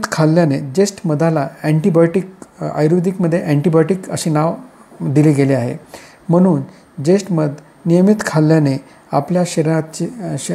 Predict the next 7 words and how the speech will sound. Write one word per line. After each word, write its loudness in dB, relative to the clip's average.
शरीरात 2
तो -4
अँटिबायोटिकचे 0
काम 0
करतो -6
आणि -2
आपली 0